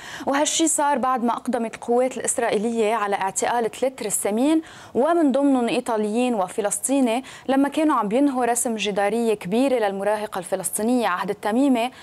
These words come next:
على جدار الفصل الإسرائيلي بالضفة الغربية بالقرب من مدينة بيت لحم. الرسامين الإيطاليين يلي تعرضوا سابقا للملاحقة من قبل القوات الإسرائيلية إجوا من إيطاليا خصوصي لرسم صورة عهد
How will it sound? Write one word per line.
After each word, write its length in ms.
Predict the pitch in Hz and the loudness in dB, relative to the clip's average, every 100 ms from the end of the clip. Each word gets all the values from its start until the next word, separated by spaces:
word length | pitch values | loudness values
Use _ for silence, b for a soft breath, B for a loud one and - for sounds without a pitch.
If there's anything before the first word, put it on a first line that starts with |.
| B B | B B
على 280 | 247 330 320 | -2 0 2
جدار 420 | 247 226 226 240 | 2 0 0 0
الفصل 460 | 214 208 302 302 214 | 0 -2 -4 -4 -2
الإسرائيلي 680 | 196 - - 208 240 240 202 | -2 -2 -2 -2 0 0 0
بالضفة 420 | 185 226 - 208 | -2 -4 -4 -4
الغربية 580 | 185 190 185 254 233 220 | -2 -2 0 0 2 0
بالقرب 540 | 190 190 - 269 196 | -2 -4 -2 -2 -2
من 180 | 214 196 | -4 -2
مدينة 420 | 185 180 196 180 - | -4 -2 -2 -4 -4
بيت 240 | 190 233 202 | -4 -4 -4
لحم. 320 | - 147 156 B B B B | -4 -6 -6 B B B B
الرسامين 480 | 262 269 320 311 302 | -2 0 2 2 2
الإيطاليين 760 | - 254 254 240 233 262 262 | 0 -2 0 0 2 2 2
يلي 160 | 226 220 | 0 -2
تعرضوا 460 | 214 269 254 202 | 0 0 0 0
سابقا 480 | 190 233 233 202 180 | -2 0 0 0 -2
للملاحقة 880 | 180 175 180 190 233 - 233 190 254 B B | -2 -4 -4 -2 -2 0 -2 0 -2 B B
من 140 | 208 208 | -6 -2
قبل 180 | 214 208 | 0 0
القوات 380 | 196 233 262 | 2 0 0
الإسرائيلية 840 | - - 240 220 247 262 247 226 269 | -2 -4 -2 0 0 0 2 0 2
إجوا 180 | 269 262 | 0 2
من 220 | 262 285 | 4 2
إيطاليا 560 | 262 247 247 262 226 220 | 2 -2 -2 0 0 -2
خصوصي 500 | - - 285 - 220 | -4 -4 -4 0 0
لرسم 240 | 196 240 - - | 2 0 -2 -4
صورة 340 | - 240 220 | 0 0 0
عهد 380 | 190 220 226 214 | -2 -2 -2 -6